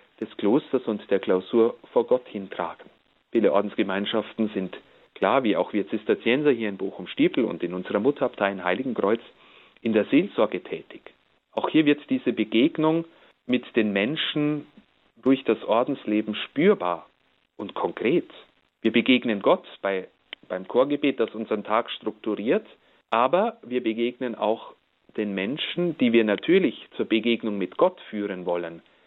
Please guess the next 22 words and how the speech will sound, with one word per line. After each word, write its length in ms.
Zuerst 540
durch 240
unser 180
stellvertretendes 960
Gebet, 480
aber 240
auch 400
durch 380
die 60
Feier 340
der 100
Gottesdienste, 960
der 120
Heiligen 320
Messe 300
vor 180
allem 180
und 160
auch 140
der 140
anderen 360
Sakramente. 600